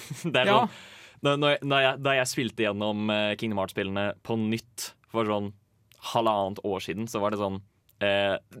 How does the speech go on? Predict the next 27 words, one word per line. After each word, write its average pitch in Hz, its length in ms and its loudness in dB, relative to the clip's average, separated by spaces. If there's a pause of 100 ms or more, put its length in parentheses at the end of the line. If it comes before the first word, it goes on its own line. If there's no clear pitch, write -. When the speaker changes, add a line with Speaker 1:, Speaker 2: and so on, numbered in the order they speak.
(260)
Speaker 1:
jeg 143 240 0 (140)
holdt 131 260 -4
nesten 135 480 -6
på 104 240 -2
å - 80 -8
slutte 101 460 -4 (260)
underveis 104 480 -2
i 113 160 -2
Kingdom 104 240 -4
Hearts 98 120 -6
to, 104 120 -6
fordi - 160 -2
jeg - 80 -8
hater 110 560 -2
Speaker 2:
Ja. 92 60 -10
Speaker 1:
gummiskip - 340 -6
Speaker 2:
Altså, 220 200 0
det 226 120 2
Speaker 1:
så 214 80 4
Speaker 2:
eneste 180 160 2
jeg 180 60 4
Speaker 1:
mye. 208 80 4
Speaker 2:
husker - 180 0
er 247 40 2
at 247 60 -2
du 233 60 0
bare 175 220 2